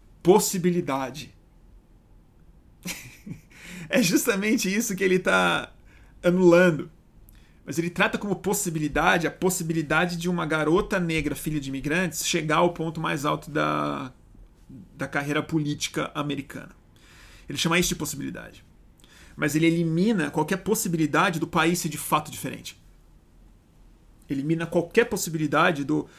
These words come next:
porque o, a, a outra coisa que ele disse, ju-, juntamente com essa frase ontem no lançamento de campanha, foi quando ele tava arrecadando dinheiro nas primárias, numa reunião de bilionário, falando que nada vai mudar fundamentalmente.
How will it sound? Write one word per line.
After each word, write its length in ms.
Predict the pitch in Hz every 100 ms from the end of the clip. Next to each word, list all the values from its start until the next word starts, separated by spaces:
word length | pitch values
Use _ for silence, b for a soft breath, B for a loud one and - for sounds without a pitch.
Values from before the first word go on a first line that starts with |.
| B B B
porque 360 | 143 147 165 -
o, 180 | 156 -
a, 80 | 151
a 260 | 151 147 147
outra 300 | 180 233 240
coisa 220 | 175 156
que 80 | 151
ele 120 | 147
disse, 480 | 139 135 135 - -
ju-, 300 | 120 123 151 -
juntamente 920 | 139 120 196 294 220 165 165 151 -
com 240 | - 143
essa 260 | 139 139 143
frase 680 | - 147 151 156 135 131 - - b b b b b - _
ontem 380 | 156 156 185 180
no 80 | 147
lançamento 320 | 143 147 131
de 80 | 120
campanha, 580 | 131 117 160 208 151 - B B B
foi 100 | -
quando 200 | 151 160
ele 100 | 170
tava 240 | 170 151 156
arrecadando 720 | 156 160 160 151 135 185 233
dinheiro 320 | 170 165 143
nas 300 | 143 175 208
primárias, 720 | - 160 143 165 196 127 - - B B
numa 220 | 151 160
reunião 360 | 156 156 147
de 80 | 131
bilionário, 880 | 120 131 202 226 165 160 196 165 139 B B
falando 420 | - 165 151 143
que 160 | 143 160
nada 640 | 147 147 151 160 196 190 202
vai 200 | 170 170
mudar 400 | 165 143 147 156
fundamentalmente. 920 | 160 147 147 147 131 123 123 -